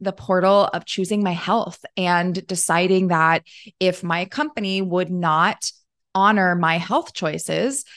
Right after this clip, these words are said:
that I got to choose. Do I wanna succumb and follow their rules in order to keep my career that I absolutely loved, or did I wanna choose myself? And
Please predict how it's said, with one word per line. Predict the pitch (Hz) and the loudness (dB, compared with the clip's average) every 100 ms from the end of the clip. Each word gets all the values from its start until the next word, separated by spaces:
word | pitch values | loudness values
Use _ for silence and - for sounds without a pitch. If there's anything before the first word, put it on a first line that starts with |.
| - - | -20 -2
that | 196 190 185 - - - _ _ _ _ _ _ _ _ _ _ - | 2 4 4 0 -4 -6 _ _ _ _ _ _ _ _ _ _ -4
I | 185 | 2
got | 196 202 | 4 2
to | 208 | 0
choose. | 190 240 330 196 - 190 | -2 -2 -2 -2 -6 -6
Do | - 180 | -2 2
I | 170 170 175 | 4 4 4
wanna | 175 170 | 2 0
succumb | - 185 - 160 143 214 349 370 - - - | -4 -6 -6 -4 0 0 0 -6 -18 -10 -2
and | 190 175 175 175 175 175 - _ _ | 2 4 4 2 -2 -6 -8 _ _
follow | - 180 185 196 | 0 2 4 4
their | 202 190 202 | 4 2 2
rules | 180 175 180 240 | 0 0 0 0
in | 202 | -2
order | 170 175 | -4 -8
to | |
keep | - 196 185 | -8 -6 -2
my | 185 | -4
career | 185 - 175 165 185 | -4 -6 -2 0 0
that | 208 | 0
I | 175 - | -2 -2
absolutely | 156 - 196 233 | -4 -4 -6 -4
loved, | 240 170 175 208 - | -2 0 0 -2 0
or | 196 175 202 | 2 2 0
did | 208 | -2
I | 185 | -2
wanna | 185 180 | -2 -4
choose | - 190 175 | -4 -6 -4
myself? | 175 175 - 95 92 - - | -4 -4 -4 -2 -2 -6 -8
And | 180 180 180 180 180 | -2 2 2 0 -4